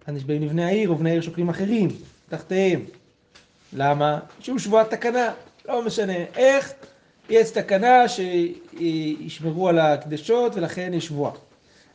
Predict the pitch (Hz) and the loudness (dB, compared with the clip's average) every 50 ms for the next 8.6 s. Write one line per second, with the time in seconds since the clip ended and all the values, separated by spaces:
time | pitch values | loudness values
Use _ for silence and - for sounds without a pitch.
0 | _ - 151 156 156 151 147 151 143 143 151 160 220 214 202 165 170 165 220 247 | _ 0 0 2 2 2 2 2 0 -2 -2 -2 -2 0 0 0 0 2 4 6
1 | 208 175 180 190 185 - - _ _ _ _ _ _ _ _ _ _ _ _ _ | 6 6 4 2 -2 -8 -16 _ _ _ _ _ _ _ _ _ _ _ _ _
2 | _ _ _ _ _ - - _ _ _ _ _ _ - 143 156 151 135 156 156 | _ _ _ _ _ -20 -20 _ _ _ _ _ _ -2 -2 0 0 0 2 2
3 | 170 202 254 262 247 220 208 185 165 165 185 190 196 190 185 175 156 139 135 139 | 2 2 0 0 0 0 0 0 0 0 2 2 2 2 4 2 2 2 0 -2
4 | 143 147 165 - _ _ _ _ _ _ _ _ _ - 160 160 160 220 254 240 | -2 -4 -8 -12 _ _ _ _ _ _ _ _ _ -8 -4 0 2 4 4 4
5 | 220 180 185 180 190 180 202 - - 190 143 127 117 - - - _ _ _ _ | 2 2 0 -2 -2 -2 -4 -4 -6 -6 -6 -6 -8 -12 -18 -20 _ _ _ _
6 | _ _ _ _ _ _ _ _ - 226 240 247 247 233 202 175 165 165 165 165 | _ _ _ _ _ _ _ _ -8 -4 -2 0 0 2 2 4 4 2 2 0
7 | 170 170 170 170 165 165 165 165 165 165 165 165 165 156 160 165 165 165 160 156 | -2 -2 -2 -2 -2 -4 -4 -4 -4 -2 -2 -2 -4 -2 -2 -2 -2 -2 -2 -2
8 | 165 170 170 170 170 170 170 170 170 175 165 | -2 0 0 2 2 4 4 4 2 0 -4